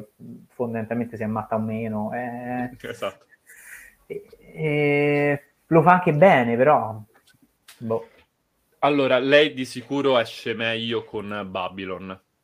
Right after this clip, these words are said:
Speaker 1: Sì,
Speaker 2: Però io
Speaker 1: esce
Speaker 2: sono
Speaker 1: meglio
Speaker 2: un
Speaker 1: con Babylon.
Speaker 2: grandissimo
Speaker 1: Sì.
Speaker 2: amante di Babylon, cioè, a
Speaker 1: Sì,
Speaker 2: me è
Speaker 1: è,
Speaker 2: piaciuto.
Speaker 1: è un film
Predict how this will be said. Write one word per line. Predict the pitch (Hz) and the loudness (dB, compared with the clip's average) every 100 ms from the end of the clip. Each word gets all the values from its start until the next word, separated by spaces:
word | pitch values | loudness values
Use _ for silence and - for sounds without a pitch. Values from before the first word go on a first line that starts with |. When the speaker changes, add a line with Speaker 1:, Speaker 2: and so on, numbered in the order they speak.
| _ _ _ _ _ _ | _ _ _ _ _ _
Speaker 1:
Sì, | - 190 | -2 2
Speaker 2:
Però | 139 | 4
io | 143 | 2
Speaker 1:
esce | 143 | 0
Speaker 2:
sono | 135 127 | -4 -4
Speaker 1:
meglio | |
Speaker 2:
un | 127 | -2
Speaker 1:
con | |
Babylon. | 123 123 123 123 | 2 2 2 -2
Speaker 2:
grandissimo | 117 110 135 131 - - - - 110 107 98 98 | -8 -12 -10 -10 -12 -16 -16 -12 -8 -8 -8 -10
Speaker 1:
Sì. | |
Speaker 2:
amante | 98 98 98 - 98 | -10 -10 -10 -12 -14
di | 92 | -12
Babylon, | 95 92 87 95 92 95 92 95 | -10 -10 -10 -14 -14 -14 -16 -14
cioè, | - 95 | -8 -4
a | 95 | -4
Speaker 1:
Sì, | 95 | 0
Speaker 2:
me | 165 143 127 | 2 4 6
è | |
Speaker 1:
è, | 135 | 6
Speaker 2:
piaciuto. | 135 110 131 135 135 | 6 2 -4 -2 0
Speaker 1:
è | 123 | 0
un | 120 | -2
film | 123 120 | -4 -6